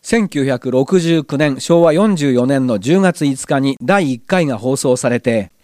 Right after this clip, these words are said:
今年は五十五周年というアニバーサリーイヤーなんですね。えー、私はこの年小学校六年生で、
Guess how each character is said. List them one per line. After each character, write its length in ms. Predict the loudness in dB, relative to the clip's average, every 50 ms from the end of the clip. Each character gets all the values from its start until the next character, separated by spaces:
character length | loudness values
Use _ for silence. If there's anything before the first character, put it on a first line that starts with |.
| _
今 140 | -4 -2 0
年 240 | 2 2 2 2 2
は 200 | 0 0 0 -2 -4
五 220 | -2 0 0 2 2
十 260 | 2 2 2 2 2
五 160 | 4 2 2
周 240 | 2 2 0 0 0
年 220 | 0 -2 -2 -4
と 120 | -6 -6 -6
い 120 | -6 -8
う 100 | -10 -12 -10 -6
ア 100 | -2 0
ニ 120 | 2 2
バ 180 | 4 2 2 2
ー 20 |
サ 140 | 0 0 0
リ 220 | 0 0 0 0
ー 40 | 2
イ 100 | 2 4
ヤ 140 | 4 4 2
ー 20 | -2
な 120 | -6 -10
ん 60 | -12
で 60 | -10
す 100 | -2 0
ね。 240 | 2 2 2 2 -2 -6 _ _ _ _ _ _ _ _ _
え 140 | 0 0 2
ー、 40 |
私 380 | 2 2 2 2 0 -2 0 0
は 160 | 0 0 0
こ 140 | 0 0 0
の 100 | 0 0
年 320 | 0 -2 -4 -2 -4 -4
小 220 | -2 2 2 2 4
学 200 | 2 0 0 -2
校 200 | -4 -4 0 0
六 240 | 0 0 2 0 0
年 160 | 2 0 0
生 240 | -2 -4 -6 -6 -4
で、 240 | -2 -2 -2 -4